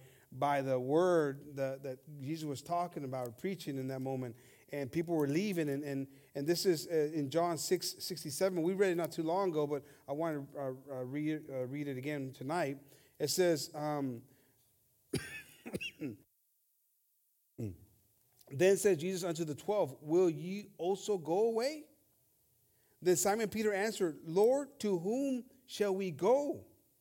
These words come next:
Thou hast the words of eternal life.'" I like that. I like that because Peter understood that, yeah, we might not like what we're hearing tonight.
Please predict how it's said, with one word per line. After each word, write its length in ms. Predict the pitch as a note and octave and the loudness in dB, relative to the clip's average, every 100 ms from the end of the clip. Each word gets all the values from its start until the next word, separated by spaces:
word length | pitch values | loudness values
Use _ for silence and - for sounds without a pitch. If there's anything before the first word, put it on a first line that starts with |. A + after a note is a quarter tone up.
| _ _ _ _ _ - | _ _ _ _ _ -2
Thou 260 | D#3 A3 A#3+ | 4 4 4
hast 320 | A#3+ B3 - | 2 0 -2
the 100 | F3+ | -2
words 600 | D3+ F3 A#3 B3+ A#3 - | 0 2 2 0 -6 -12
of 180 | D#3+ D3+ | -10 -8
eternal 840 | C3 - - A3+ A#3 A3 A3 G#3+ - _ _ _ | -8 -12 -12 -8 -8 -8 -8 -10 -14 _ _ _
life.'" 680 | A#2 C#3 F#3 E3+ G#2 - - _ _ _ _ - - - D#3 | -6 -4 -2 -4 -6 -12 -18 _ _ _ _ -20 -20 -8 2
I 80 | |
like 260 | E3 B3+ G3 | 8 8 8
that. 260 | E3 A2+ - - - _ _ _ _ _ _ - - | 2 -2 -8 -20 -20 _ _ _ _ _ _ -10 4
I 80 | F3+ | 8
like 300 | G#3+ C4+ A#3+ | 10 10 8
that 160 | G3+ | 6
because 400 | G3 A3 G3+ D#3 - - - _ D3 C3 - | 6 6 6 6 -6 -20 -20 _ -14 -12 4
Peter 280 | C4 D4+ | 6 10
understood 920 | C#4 A#3 F3 - - A#3 C#4 C#4 A3 | 8 8 0 -2 -2 0 6 8 8
that, 120 | F3+ E3 - _ _ - | 4 -2 -12 _ _ 0
yeah, 320 | G3 B3+ B3+ G#3+ | 4 8 6 6
we 120 | C#4 | 4
might 200 | D#4 D4 | 6 6
not 200 | C4+ A#3+ | 6 6
like 640 | F#3 G3 A#3+ C#4+ B3+ - - | 8 8 10 8 6 -6 2
what 140 | A3+ G#3+ | 6 8
we're 140 | G3+ | 8
hearing 400 | F#3 A#3+ C4 C4 | 6 2 2 0
tonight. 500 | B3+ B3+ B3 C#4 | -2 0 2 2